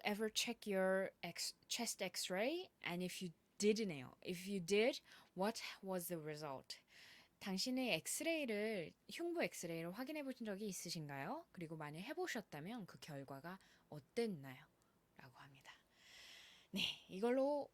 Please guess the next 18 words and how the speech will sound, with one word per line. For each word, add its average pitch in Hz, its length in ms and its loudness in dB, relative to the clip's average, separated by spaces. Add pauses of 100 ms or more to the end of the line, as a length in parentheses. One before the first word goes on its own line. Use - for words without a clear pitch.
이번 262 440 4
주 165 680 0
다다기영과 165 560 -2
함께하는 175 760 -2
인상 185 680 -2
영어 151 340 -2
회화, 214 320 0 (360)
의사의 190 380 2
영어 143 200 -6
공부 147 420 -12
일곱째 269 380 -6
시간 202 560 -4
호흡기 262 360 -4
증상 156 360 -8
첫 - 220 -6
번째 294 500 0 (520)
마무리를 147 600 -6
해보겠습니다. 151 720 -8